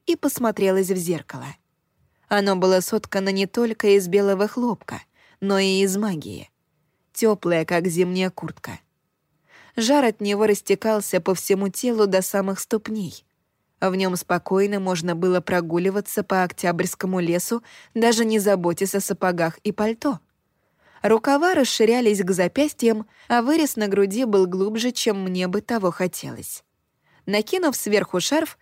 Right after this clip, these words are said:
я обвела губы красной помадой и постучала в номер Коула. Но никто мне не открыл.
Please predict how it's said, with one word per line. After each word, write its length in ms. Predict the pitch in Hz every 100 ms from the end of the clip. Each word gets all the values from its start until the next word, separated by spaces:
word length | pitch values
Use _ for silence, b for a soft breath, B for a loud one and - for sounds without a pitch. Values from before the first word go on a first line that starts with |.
| b b b
я 220 | 269 359 349
обвела 380 | 190 214 208
губы 320 | 190 214 196 185
красной 420 | 196 170 - 170
помадой 580 | 175 180 277 277 269 b b b
и 120 | 392
постучала 680 | 381 302 220 214 190 180 190
в 60 |
номер 280 | 190 190 214
Коула. 480 | - 180 151 127 120 - _ _ _ _ _ _ _
Но 160 | 175 190
никто 380 | 190 190 - 190
мне 160 | 196 208
не 120 | 233
открыл. 480 | 247 - 240 185